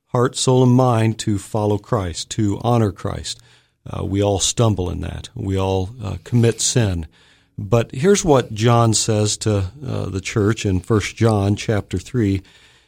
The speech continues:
He says, "Everyone who practices sin also practices lawlessness, and sin is lawlessness." And he says, "You know that he appeared in order to take away sins,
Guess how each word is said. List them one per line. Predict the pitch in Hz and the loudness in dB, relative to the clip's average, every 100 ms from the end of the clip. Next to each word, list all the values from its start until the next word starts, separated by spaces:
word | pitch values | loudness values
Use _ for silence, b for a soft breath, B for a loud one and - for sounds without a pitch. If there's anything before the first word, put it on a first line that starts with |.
| b | b
He | 127 | -2
says, | - 123 123 | 2 2 2
"Everyone | - 170 196 147 131 | 0 4 4 6 4
who | 104 113 95 | 4 -2 -4
practices | - - 175 180 180 - 110 - 101 | -8 -8 -4 -4 -2 -2 -2 -2 -2
sin | - 107 98 104 | -2 0 0 -2
also | - 127 135 139 | 0 2 2 0
practices | 110 127 110 - 101 - 98 | 0 0 -2 -4 -6 -4 -2
lawlessness, | 107 120 127 98 - 98 92 110 | 0 2 2 0 -2 -2 -2 -2
and | 98 | -2
sin | - 156 139 | 0 4 4
is | 110 | 2
lawlessness." | 110 120 104 92 104 95 - B B B B | 2 2 0 -2 -4 -4 -8 B B B B
And | - | 0
he | 131 | 2
says, | - 135 110 | 4 4 4
"You | 127 | 6
know | 135 175 | 8 6
that | 196 127 | 6 4
he | - - 185 160 | -2 -4 0 2
appeared | 127 104 - 180 131 113 | 2 2 2 4 4 4
in | 113 | 4
order | 117 127 | 4 4
to | 135 135 | 2 0
take | - 151 151 | 0 0 2
away | 147 156 185 | 2 2 2
sins, | 170 - 101 90 85 - | 0 0 0 -2 -6 -10